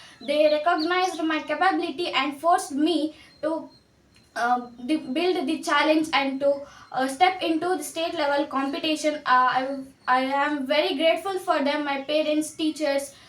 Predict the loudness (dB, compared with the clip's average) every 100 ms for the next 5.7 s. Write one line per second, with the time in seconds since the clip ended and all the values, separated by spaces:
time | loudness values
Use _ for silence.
0 | -18 -4 -2 -2 0 0 0 0 0 -2
1 | -4 -4 -4 -2 -2 -2 -4 -4 -6 -14
2 | -4 -2 -2 -2 -2 -2 -6 -6 -6 -4
3 | -2 -2 -2 -6 -14 _ -6 -4 -4 -6
4 | -6 -4 -4 -6 -12 -4 -2 -2 -4 -4
5 | -4 -4 -6 -10 -8 -10 -10